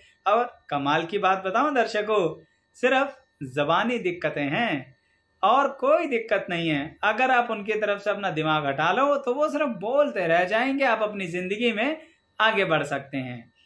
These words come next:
अब आगे बढ़ने की बात कर रहा हूं तो थोड़ी सी एक बात और बताऊंगा दर्शकों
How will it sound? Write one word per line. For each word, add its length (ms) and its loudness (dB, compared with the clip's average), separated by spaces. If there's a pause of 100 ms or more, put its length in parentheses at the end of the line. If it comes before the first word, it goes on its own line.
(400)
अब 280 -4
आगे 320 4
बढ़ने 340 2
की 120 -2
बात 320 2
कर 140 2
रहा 120 2
हूं 200 0 (340)
तो 100 -4
थोड़ी 260 0
सी 120 -4
एक 280 4
बात 200 4
और 180 2
बताऊंगा 420 0
दर्शकों 580 0